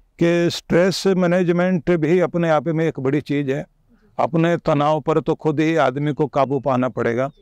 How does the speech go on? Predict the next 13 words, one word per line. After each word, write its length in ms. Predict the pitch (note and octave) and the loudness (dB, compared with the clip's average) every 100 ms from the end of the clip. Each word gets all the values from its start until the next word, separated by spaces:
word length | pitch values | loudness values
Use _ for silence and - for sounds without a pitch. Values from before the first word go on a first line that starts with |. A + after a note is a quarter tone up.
| _ _ _ | _ _ _
और 280 | - D#3+ E3+ | 2 2 2
उसके 460 | E3+ F3 D#3 - F#3+ | 0 -2 -4 0 2
लिए 320 | F3+ F3+ F#3 | 2 2 0
मैं 180 | F3 E3 | 0 0
ये 160 | D#3 | 0
कहूँगा 540 | C#3 C3+ C3+ C#3+ A2+ G2+ _ _ _ _ | 0 -2 -2 0 -2 -4 _ _ _ _
कि 140 | D#3 D3+ D3 | 0 0 0
आप 300 | C#3 D#3 C#3+ | 0 2 0
भागदौड़ 600 | C3+ B2 D3 D3+ E3 E3 | 0 0 2 2 0 0
की 160 | D3 D#3+ | 0 -2
इस 100 | A2+ | -2
ज़िंदगी 480 | A2 C3 B2+ C3 C3+ | -2 0 0 0 0
में 260 | A2+ A2+ | -2 -6